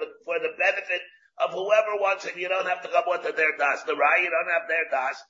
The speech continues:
is because a yoldis that's a shaita has somebody else bring the carbon for her, who happens to be, happens to be the husband. But you don't need by these cake karbanis of a chusrei kapara. It's different. That rather cases of das. You would never be able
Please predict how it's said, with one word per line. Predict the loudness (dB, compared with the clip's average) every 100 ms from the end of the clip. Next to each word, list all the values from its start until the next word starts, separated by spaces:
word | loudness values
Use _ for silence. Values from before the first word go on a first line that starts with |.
| _
is | -14
because | -10 -6 -4
a | -2
yoldis | 2 2 2 -2
that's | 0 0 0
a |
shaita | 0 0 0 0 0
has | 0
somebody | -2 -2 0 0
else | -2 -4 -6
bring | -8 -8
the | -8
carbon | -6 -4 -6
for | -8 -4
her, | -2 -4 -12 -2
who | 4
happens | 4 4 -4 -12
to | -6
be, | -4 -4
happens | -4 -6 -6 -12
to |
be | -10
the | 0
husband. | 2 2 -2 -14 _ _ _ _ _ _ _ _ _ -2
But | -2 0
you | 0
don't | 0 0
need | -4 -4 -2
by | -4 -4
these | -6 -8 -10 -4
cake | -2 -2
karbanis | -2 -2 0 0 0 0
of | -2 -2
a |
chusrei | -8 -10 -6 -4
kapara. | 0 0 2 2 4 0 -6 -20 _ -10
It's | -10 -2
different. | -2 0 -2 -4 -8 _ _ _
That | 2 2
rather | 4 4 2 0
cases | 0 -2 -2
of | -4 -2
das. | -2 -4 -8 -12
You | -10
would | -10 -2
never | 0 2 0
be | 2 2
able | 2 0